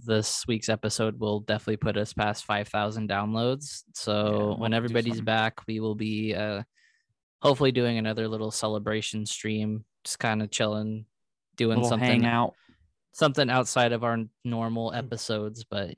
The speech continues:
Speaker 1: you know, it's just a way to give back to you guys for supporting us and
Speaker 3: Yeah.
Speaker 2: Yeah.
Speaker 1: being awesome.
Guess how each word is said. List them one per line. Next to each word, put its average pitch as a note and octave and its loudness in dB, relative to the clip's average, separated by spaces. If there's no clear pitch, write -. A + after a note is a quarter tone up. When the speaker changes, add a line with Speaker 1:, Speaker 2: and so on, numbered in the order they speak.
Speaker 1:
you A#2+ 4
know, G#2+ 4
it's - -6
just D3 4
a C#3+ 8
way C3 8
to A#2+ 4
give A#2 4
back A2 2
to A#2 -2
you A2 2
guys G#2+ -2
for G#2+ -4
supporting G#2 -2
us G#2 -4
and G2 -6
Speaker 3:
Yeah. B2 -12
Speaker 2:
Yeah. A2+ -6
Speaker 1:
being A#2+ 6
awesome. G#2 0